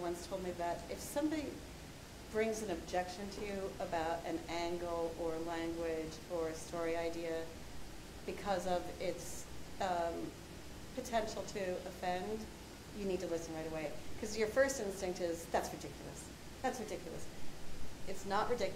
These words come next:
if somebody feels that way, it's not ridiculous, and you need to be sensitive to it, and you need to think about it. And maybe you'll go ahead, but you have to then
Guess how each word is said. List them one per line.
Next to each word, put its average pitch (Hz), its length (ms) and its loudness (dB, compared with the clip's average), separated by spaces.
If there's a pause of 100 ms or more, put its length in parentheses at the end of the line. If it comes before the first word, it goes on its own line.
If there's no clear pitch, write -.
if 180 100 -2
somebody 285 260 0
feels 214 240 0
that 226 160 0
way, 226 120 2
it's 208 200 2
not 175 240 2
ridiculous, 190 520 -2
and 185 120 -2
you 175 100 0
need 165 100 0
to 165 60 0
be 160 60 0
sensitive 214 520 2
to 262 80 0
it, 311 100 0
and 220 60 -2
you 202 60 0
need 185 220 -2
to 196 300 -4 (760)
think 370 180 6
about 190 340 4
it. - 140 -4 (220)
And 262 140 4
maybe 339 180 6
you'll 523 160 8
go 170 180 4
ahead, 156 380 0 (460)
but 247 260 6
you 220 80 0
have 240 220 2
to 220 80 -2
then 190 460 2